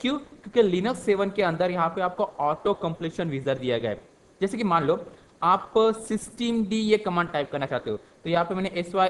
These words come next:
S T type किया और जब मैं अपने keyboard के ऊपर टैब press करूँ,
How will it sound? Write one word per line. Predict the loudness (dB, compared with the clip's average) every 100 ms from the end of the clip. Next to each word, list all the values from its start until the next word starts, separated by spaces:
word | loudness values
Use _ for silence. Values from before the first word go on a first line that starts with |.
| 0
S | -4 -6 -8
T | -6 -6 -10 -16 -20 -4 2
type | 2 2
किया | 0 0
और | 2 0 2
जब | 0 0 -8 -12 -2
मैं | 0
अपने | 0 -4
keyboard | -6 -2 -2 -2
के |
ऊपर | -2 -4
टैब | -2 -2 0 0
press | -2
करूँ, | 0 -2